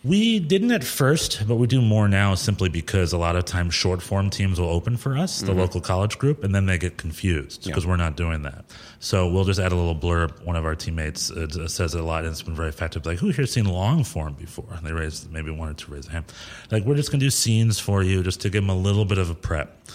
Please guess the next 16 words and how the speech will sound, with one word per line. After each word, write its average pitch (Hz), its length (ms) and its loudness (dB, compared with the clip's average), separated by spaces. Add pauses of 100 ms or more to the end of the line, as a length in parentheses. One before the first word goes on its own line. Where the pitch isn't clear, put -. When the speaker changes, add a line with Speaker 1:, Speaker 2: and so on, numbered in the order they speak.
(420)
Speaker 1:
Because 92 340 0
we 92 80 2
have 98 160 2
noticed 98 500 2
when 90 120 0
we 87 120 -2
open 73 380 -4
after, 90 400 -6
short 110 240 2
form 101 120 2
is 82 60 0
very 90 180 0
high 92 180 2
energy, 82 520 -2
very, 76 300 -4
like, 73 240 -4